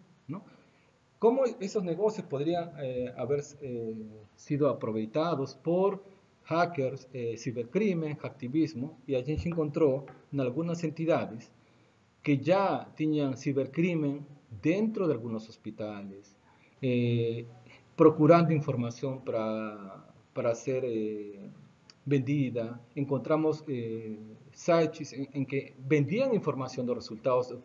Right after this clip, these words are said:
de, dos países, registros clínicos, eh, et cetera. Eso lo encontramos no Chile, para Perú, para Ecuador, para Colombia.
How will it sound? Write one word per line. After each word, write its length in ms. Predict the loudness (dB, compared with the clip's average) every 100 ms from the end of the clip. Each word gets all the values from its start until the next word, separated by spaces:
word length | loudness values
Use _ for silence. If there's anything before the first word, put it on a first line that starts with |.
| -14
de, 120 | -4
dos 320 | -2 -2 -6
países, 560 | -4 0 0 0 -4 -6
registros 540 | -4 -2 -4 -4 -8
clínicos, 840 | -2 2 4 2 0 -4 -4 -6 -8 -20 -20 -20 -20 -20 -20 _
eh, 440 | -4 0 0 0 -4
et 80 |
cetera. 560 | -2 0 0 -2 -8 -8 -10 -8
Eso 200 | -2 0
lo 60 |
encontramos 460 | 2 0 0 0 0
no 100 | -2
Chile, 640 | -6 -6 -4 -2 -2 -4 -10 -14 -8
para 180 | -4 -4 -2
Perú, 500 | -2 0 -2 -4 -6 -10 -8
para 160 | -6
Ecuador, 580 | -4 -2 0 0 0 -4
para 180 | -6 -4
Colombia. 440 | -2 0 0 -2